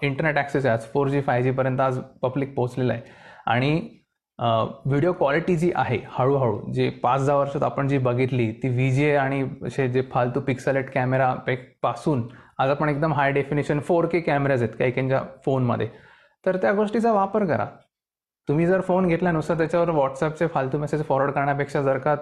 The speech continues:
त्या कॅमेराचा किंवा त्या फोनचा स्मार्टली वापर केला, तर तुम्हालाच तुमच्या बिझनेसमध्ये हेल्प होईल.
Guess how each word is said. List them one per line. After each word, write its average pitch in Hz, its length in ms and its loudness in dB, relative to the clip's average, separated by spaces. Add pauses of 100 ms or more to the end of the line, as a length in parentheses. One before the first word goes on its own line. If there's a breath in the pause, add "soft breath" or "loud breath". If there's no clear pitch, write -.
(260)
त्या 147 120 2
कॅमेराचा 143 580 0
किंवा 143 160 0
त्या 143 80 0
फोनचा 139 380 -2
स्मार्टली 151 540 0
वापर 151 340 0
केला, 117 280 0 (500 loud breath)
तर 156 140 2
तुम्हालाच 160 720 -2
तुमच्या 170 240 2
बिझनेसमध्ये 147 640 -2
हेल्प 135 300 0
होईल. 101 140 -4